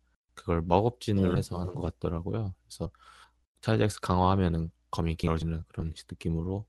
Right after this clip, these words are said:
Speaker 1: 간 것 같고, 이건 추후에 공개를 한다고 하네요. 정확하게 언제 공개될지는 모르겠는데, 전 이건 살 것 같아요. 이거는.
Speaker 2: 오월쯤이 될 것 같다라는 예상을 하고 있어요, 사람들은.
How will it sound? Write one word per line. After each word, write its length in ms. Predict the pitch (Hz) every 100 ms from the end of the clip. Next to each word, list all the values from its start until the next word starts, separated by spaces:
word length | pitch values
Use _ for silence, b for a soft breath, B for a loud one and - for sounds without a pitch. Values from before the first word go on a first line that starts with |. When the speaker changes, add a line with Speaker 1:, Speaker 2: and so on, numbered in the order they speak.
| -
Speaker 1:
간 160 | - 85
것 80 | 87
같고, 440 | 82 _ - 104 - B B B B B _ -
이건 140 | 92
추후에 220 | - 135
공개를 320 | 113 95 95
한다고 240 | 107 113 104 _ -
하네요. 300 | 107 98 98
정확하게 340 | 98 104 104
언제 220 | 90 85
공개될지는 540 | 95 92 87 85 - 101
모르겠는데, 520 | 90 87 82 82 87
전 220 | - 127
이건 160 | 127 131
살 120 | 139
것 120 | -
같아요. 400 | 98 - 87 85 - _ _
이거는. 240 | 90 87 120
Speaker 2:
오월쯤이 540 | 143 139 135 151 139
될 200 | 135 123
것 140 | - 123
같다라는 580 | 107 - 117 110 110 95
예상을 440 | 95 - 120 123 135
하고 140 | 135
있어요, 460 | 110 - - 110 104
사람들은. 680 | - - 98 - - 82